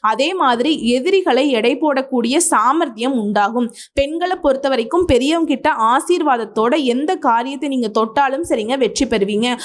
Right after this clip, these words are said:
உடல் ஆரோக்கியத்துல கொஞ்சம் அக்கறை வச்சுக்கோங்க. தடைகளை தாண்டி முன்னேற போறீங்க. நீண்ட நாட்களா உங்களுக்கு இருக்கக்கூடிய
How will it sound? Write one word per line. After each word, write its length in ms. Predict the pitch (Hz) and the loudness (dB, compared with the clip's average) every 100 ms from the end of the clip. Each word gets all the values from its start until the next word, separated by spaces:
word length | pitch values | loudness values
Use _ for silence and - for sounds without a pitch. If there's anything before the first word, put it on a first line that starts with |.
| - | -2
உடல் 360 | 254 269 339 320 | 0 2 0 0
ஆரோக்கியத்துல 680 | 233 247 285 262 214 269 - | 0 0 -2 -4 -2 -2 0
கொஞ்சம் 260 | 254 233 233 | 0 0 0
அக்கறை 420 | 208 214 294 294 | -2 0 -2 0
வச்சுக்கோங்க. 580 | 240 208 - 226 214 240 247 _ - | -2 -4 -2 0 0 -2 -4 _ -2
தடைகளை 600 | 240 240 302 320 311 302 | 0 0 -2 0 0 0
தாண்டி 400 | 262 277 302 403 | 0 2 2 2
முன்னேற 420 | 233 240 247 240 | 2 2 2 0
போறீங்க. 600 | 240 214 220 226 254 240 | 0 0 0 0 0 2
நீண்ட 520 | 226 277 349 349 381 | 2 4 4 2 0
நாட்களா 540 | 247 233 277 - 285 285 | 2 0 0 0 0 0
உங்களுக்கு 400 | 254 233 214 240 | -2 -2 -2 -2
இருக்கக்கூடிய 420 | 247 302 302 233 | -2 0 2 2